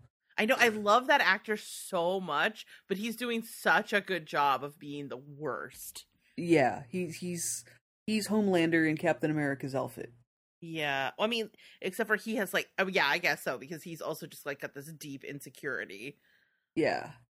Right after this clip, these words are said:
Speaker 2: And then, and, you know, I like the fact that they, they're bringing in lore that, like, a lot of people forgot about, like, you know, the, the dirty little secret of the Super Soldier Project.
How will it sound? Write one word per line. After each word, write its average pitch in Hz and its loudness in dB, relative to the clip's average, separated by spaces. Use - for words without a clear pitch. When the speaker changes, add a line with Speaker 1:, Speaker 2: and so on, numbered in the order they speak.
Speaker 2:
And 180 2
then, 156 6
and, 160 4
you 170 2
know, 151 6
I 120 4
like 160 4
the 160 -4
fact 147 2
that - -6
they, 143 4
they're 151 4
bringing 151 2
in 147 4
lore 143 2
that, 135 -2
like, 127 -2
a 117 -2
lot 131 2
of 123 -4
people 135 -4
forgot 139 2
about, 131 2
like, 120 0
you 139 2
know, 110 -2
the, 110 -4
the 170 0
dirty 202 8
little 208 4
secret 147 2
of 143 0
the 147 -4
Super 226 0
Soldier 147 -2
Project. 135 -2